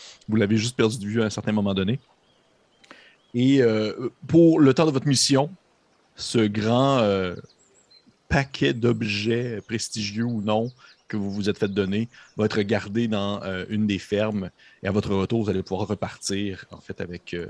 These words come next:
le butin, euh, pour être sûr que vous ayez bien accompli, euh, ce pourquoi vous avez été engagé. Donc, euh, je vous propose de vous projeter. J'imagine une espèce d'effet, là,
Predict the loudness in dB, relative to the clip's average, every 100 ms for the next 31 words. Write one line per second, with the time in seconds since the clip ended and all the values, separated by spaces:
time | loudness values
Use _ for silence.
0 | -10 -8 -8 -10 -8 -8 -12 _ _ _
1 | _ _ -12 -10 -10 -12 -12 -10 -8 -8
2 | -6 -6 -6 -6 -4 -4 -6 -10 -10 -8
3 | -4 -4 -6 -12 _ _ _ -4 -4 -4
4 | -6 -6 -6 -10 -10 -12 -14 -12 -12 -12
5 | -12 -14 _ _ _ _ _ _ -20 -20
6 | _ _ -2 -2 -2 -8 -14 -16 _ -6
7 | -4 -4 -4 -6 -10 _ -12 -8 -4 -4
8 | -2 -6 -6 -12 -14 -18 _ _ _ -18
9 | -14 -12 -6 -6 -6 -6 -10 -10 _ _
10 | _ _ -6 -4 -4 -6 -10 _ -10 -8
11 | -6 -6 -6 -4 -4 -6 -8 -8